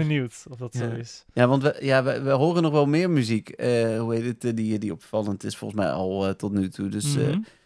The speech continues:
Speaker 2: ik bedoel, die is bijgebleven. Ja, we,
Speaker 1: Ja.
Speaker 2: ik probeer er ook, Ratatouille hebben we gehoord, ik probeer
Speaker 1: Ja,
Speaker 2: er ook
Speaker 1: maar
Speaker 2: te
Speaker 1: het
Speaker 2: letten.
Speaker 1: mooie is, jij herkent al die Disney-dingen.
Speaker 2: Ja, dat scheelt wel, ja.
Speaker 1: <laughs> Ja.
Speaker 2: Eh,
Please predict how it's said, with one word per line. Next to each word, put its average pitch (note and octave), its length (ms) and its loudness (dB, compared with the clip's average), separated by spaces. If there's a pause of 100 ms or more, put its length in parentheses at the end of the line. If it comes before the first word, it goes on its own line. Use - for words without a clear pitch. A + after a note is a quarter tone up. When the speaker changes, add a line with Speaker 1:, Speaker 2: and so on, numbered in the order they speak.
(120)
Speaker 2:
ik G#2+ 240 -10
bedoel, G#2+ 220 -4
die A2 160 -2
is G#2 80 -4
bijgebleven. A2 520 2
Ja, A#2 80 2
we, B2+ 120 -2
Speaker 1:
Ja. C#3+ 120 0
Speaker 2:
ik C#3 60 -4
probeer D#3 280 4
er G3+ 80 6
ook, F3 120 4
Ratatouille C#3 520 2
hebben C3+ 200 2
we B2+ 40 -6
gehoord, C3 180 2
ik C3 40 -10
probeer C#3+ 220 4
Speaker 1:
Ja, - 60 6
Speaker 2:
er D3+ 60 6
ook E3+ 40 8
Speaker 1:
maar F#3 80 8
Speaker 2:
te E3+ 60 2
Speaker 1:
het B2+ 80 4
Speaker 2:
letten. G#3 180 8
Speaker 1:
mooie F#3+ 120 8
is, - 220 -2
jij D#3 220 6
herkent F#3+ 360 4
al D#3 100 2
die C#3+ 140 -6
Disney-dingen. B2+ 640 -2
Speaker 2:
Ja, C3+ 140 8
dat C3+ 140 4
scheelt C3+ 340 0
wel, G#2 240 0
ja. A2 280 4 (320)
Speaker 1:
<laughs> - 300 -12
Ja. C#3 320 0 (260)
Speaker 2:
Eh, F3+ 120 6